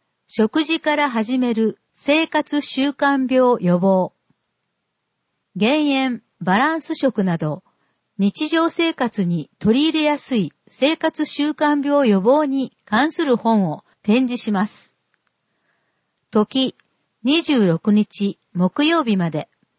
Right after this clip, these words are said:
大和図書館。電話、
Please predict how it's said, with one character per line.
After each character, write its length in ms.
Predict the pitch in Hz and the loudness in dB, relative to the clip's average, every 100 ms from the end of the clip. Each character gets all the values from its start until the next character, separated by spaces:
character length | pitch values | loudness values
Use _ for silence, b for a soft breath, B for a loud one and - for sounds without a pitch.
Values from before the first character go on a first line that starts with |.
| _ _ _ _ _ _ _ _ _ _ _ _ - | _ _ _ _ _ _ _ _ _ _ _ _ -2
大 240 | - 311 | 2 2
和 140 | 311 302 | 2 0
図 120 | 294 | 0
書 180 | - 269 | 0 -2
館。 340 | 190 175 - _ _ _ _ _ _ _ - | -2 -4 -6 _ _ _ _ _ _ _ -10
電 320 | 196 240 277 | 0 2 2
話、 280 | 254 233 220 | 2 0 -2